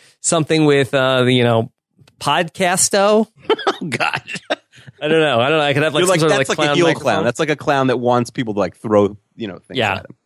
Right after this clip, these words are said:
Speaker 1: I, I don't wanna have a clown name.
Speaker 2: You don't wanna be a clown.
Speaker 1: I don't, <laughs> I don't wanna be a clown.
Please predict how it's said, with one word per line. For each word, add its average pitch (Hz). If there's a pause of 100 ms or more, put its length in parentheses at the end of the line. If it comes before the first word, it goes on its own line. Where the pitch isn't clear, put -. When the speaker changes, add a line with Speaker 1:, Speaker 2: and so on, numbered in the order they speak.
(180)
Speaker 1:
I, 214
I -
don't 262
wanna 190
have 151
a 135
clown 110
name. 104
Speaker 2:
You 147
don't 190
wanna 185
be 156
a 143
clown. 101
Speaker 1:
I 160
don't, - (300)
<laughs> -
I 165
don't 254
wanna 370
be 254
a 151
clown. 127